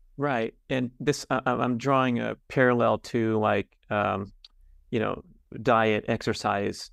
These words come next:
uh, healthy living advice, where, let me ask you, let's say we,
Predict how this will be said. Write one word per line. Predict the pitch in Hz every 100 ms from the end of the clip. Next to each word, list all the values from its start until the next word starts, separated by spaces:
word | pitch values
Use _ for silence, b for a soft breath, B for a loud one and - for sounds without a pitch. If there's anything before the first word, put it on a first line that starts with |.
| -
uh, | 95 -
healthy | - 120 107 107
living | 107 107 101
advice, | 101 101 95 90 -
where, | 107 107 101 98 - - - _ _ - _
let | 113 107
me | 104
ask | 107 113 -
you, | 95 92 - - - - -
let's | 110 - -
say | 117 104
we, | 104 104 98 95